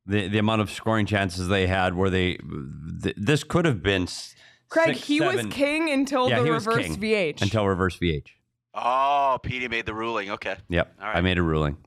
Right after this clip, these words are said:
Speaker 1: on the reverse V H.
Speaker 2: It's an automatic
Speaker 1: Yep.
Speaker 2: disqualifier.
Speaker 1: If you're six-foot-six and you get scored over your shoulder, you can't be king of the game.
Speaker 3: Doesn't matter how many two-on-ohs and
Speaker 1: Nope.
Speaker 3: breakaways you stop if you give
Speaker 1: Nope.
Speaker 3: up a goal.
Speaker 1: That, that two-on-oh, that's a turnover at the blue line that this team does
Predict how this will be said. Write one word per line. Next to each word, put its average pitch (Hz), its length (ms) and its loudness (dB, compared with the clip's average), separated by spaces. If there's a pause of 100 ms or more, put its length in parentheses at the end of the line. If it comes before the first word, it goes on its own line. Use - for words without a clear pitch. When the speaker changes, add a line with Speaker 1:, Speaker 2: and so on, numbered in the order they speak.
Speaker 1:
on 82 100 0
the 82 100 2
reverse 78 280 0
V 82 160 0
H. - 340 -4 (420)
Speaker 2:
It's 196 220 -4
an 202 80 2
automatic 185 640 2
Speaker 1:
Yep. 170 100 0
Speaker 2:
disqualifier. 165 400 0
Speaker 1:
If 107 60 0
you're 110 160 2
six-foot-six 147 800 -2
and 117 100 4
you 107 80 2
get - 60 -4
scored 107 240 2
over 104 140 2
your 101 120 4
shoulder, 104 560 2 (1500)
you 82 140 -10
can't 80 220 -2
be 73 60 -6
king 71 220 -6
of 71 60 -4
the 69 60 -6
game. 226 460 -6
Speaker 3:
Doesn't 127 240 0
matter 120 240 2
how 123 140 2
many 120 180 -2
two-on-ohs 113 560 0
and 113 60 -6
Speaker 1:
Nope. 87 100 4
Speaker 3:
breakaways 101 400 -6
you 95 60 -12
stop 92 340 -2
if - 120 -16
you 101 60 -14
give 101 140 -6
Speaker 1:
Nope. 92 140 2
Speaker 3:
up - 60 -16
a - 40 -20
goal. 92 380 -6
Speaker 1:
That, 170 360 0
that 233 200 0
two-on-oh, 220 560 0 (160)
that's 165 180 -4
a 160 60 0
turnover 220 400 0
at 214 80 -6
the 196 40 -2
blue 165 240 2
line 165 200 2
that 135 120 2
this 135 120 -2
team 151 200 0
does 131 240 0